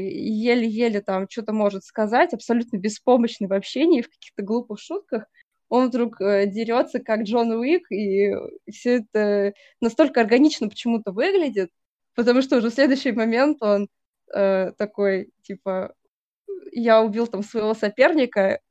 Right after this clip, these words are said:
он, э, выпал как монетки из игры, из видеоигры, но мне их не хватит даже на проезд на автобусе.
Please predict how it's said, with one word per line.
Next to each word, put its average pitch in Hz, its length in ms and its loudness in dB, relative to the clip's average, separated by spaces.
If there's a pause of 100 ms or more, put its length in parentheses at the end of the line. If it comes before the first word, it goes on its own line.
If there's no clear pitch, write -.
(480)
он, 214 300 0
э, 202 240 0
выпал 208 300 -4
как 196 200 -6
монетки 214 720 0 (320)
из 202 300 -8 (200)
игры, 220 360 -4
из 202 140 -6
видеоигры, 214 840 0
но 202 100 0
мне 233 160 0
их 277 120 -6
не 226 100 0
хватит 240 320 -2
даже 202 240 0
на 196 120 -6
проезд 202 360 -4
на 180 100 -6
автобусе. 190 560 -10